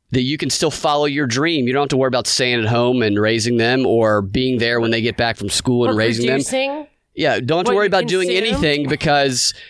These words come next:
Speaker 1: Stacey Abrams
Speaker 2: <laughs>
Speaker 1: and her Cradle to Career plan, the unesco plan, is gonna sweep your kid up and raise them from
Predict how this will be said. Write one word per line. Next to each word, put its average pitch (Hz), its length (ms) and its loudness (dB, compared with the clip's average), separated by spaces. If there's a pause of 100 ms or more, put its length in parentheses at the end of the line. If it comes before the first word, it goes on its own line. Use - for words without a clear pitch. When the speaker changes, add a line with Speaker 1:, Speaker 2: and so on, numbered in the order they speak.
(140)
Speaker 1:
Stacey 185 520 0
Abrams 151 760 0 (320)
Speaker 2:
<laughs> - 320 -10
Speaker 1:
and 143 100 0
her 147 80 0
Cradle 175 360 0
to 165 160 -2
Career 180 320 0
plan, 139 400 0
the 139 180 -2
unesco 160 440 0
plan, 127 400 0 (180)
is 123 160 0
gonna 151 280 0 (160)
sweep 180 460 0
your 190 140 0
kid 196 240 0
up 143 260 2
and 139 140 0
raise 135 240 2
them 156 180 0
from 131 300 0